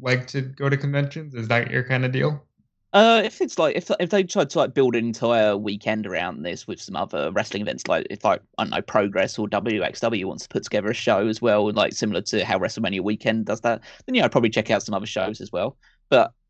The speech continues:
Speaker 2: fundamentally, I'm only really, m-, I'm mainly only there to see, uh, All In. But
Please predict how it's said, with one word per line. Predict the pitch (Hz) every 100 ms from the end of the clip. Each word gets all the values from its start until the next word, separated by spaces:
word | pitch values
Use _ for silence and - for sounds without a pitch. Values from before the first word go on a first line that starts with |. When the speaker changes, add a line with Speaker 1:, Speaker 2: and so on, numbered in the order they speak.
| _
Speaker 2:
fundamentally, | - 147 117 104 92 92
I'm | 98 98
only | 95
really, | 92 90 -
m-, | - -
I'm | 123 113
mainly | 110 104 98
only | 98
there | 98 95
to | 104
see, | - 98 85 113 _ _ _ _ _ _ -
uh, | 104 98
All | 107 98 101
In. | 71 104 - - - _ -
But | 120 110